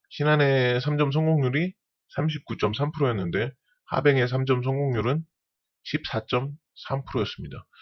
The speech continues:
뭐 이길 수가 없죠. 뭐 저거는 너무 극단적인 거니까는 오늘 만약에 한 이십 중반, 이십 중반에서 삼십 초반만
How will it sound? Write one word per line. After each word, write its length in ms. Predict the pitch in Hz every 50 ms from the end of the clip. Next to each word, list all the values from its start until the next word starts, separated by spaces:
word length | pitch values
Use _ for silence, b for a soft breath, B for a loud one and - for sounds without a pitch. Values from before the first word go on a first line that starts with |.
| b b b
뭐 100 | - 104
이길 340 | 135 156 185 196 - 320 262
수가 280 | - - - - - -
없죠. 380 | - - - - - - - - _ _ _ - - - 95 - _ _ _ _ _ _ _ _ _ _ _ _ _ _ _ _ _ - - - - _ - - 107
뭐 340 | 120 127 127 117 117 113 110
저거는 380 | - 123 127 160 175 165 143
너무 180 | 120 120 120 -
극단적인 880 | - - - - 160 175 185 190 165 143 127 123 120 120 113 110 110 113
거니까는 540 | 107 98 95 95 - - 98 110 113 92 - B B B B B B B B
오늘 300 | - 139 160 185 185 175
만약에 1120 | 147 139 - 120 120 120 117 120 113 113 110 110 107 107 104 101 101 101 98 95 92 87 - - _ _ _ _ _ _ _ _ _ _ - _ _ _ -
한 160 | - 165 135
이십 300 | 113 127 147 147 - 165 - _ _ _ _ _ _ _ - -
중반, 380 | - 135 139 131 - 117 101 85 - - _ _ _ _ _
이십 240 | - 120 123 - -
중반에서 800 | - - 107 107 107 101 104 101 101 101 98 101 - 156 170 196
삼십 340 | 196 - - 82 - - -
초반만 400 | - - 85 - 107 139 147 -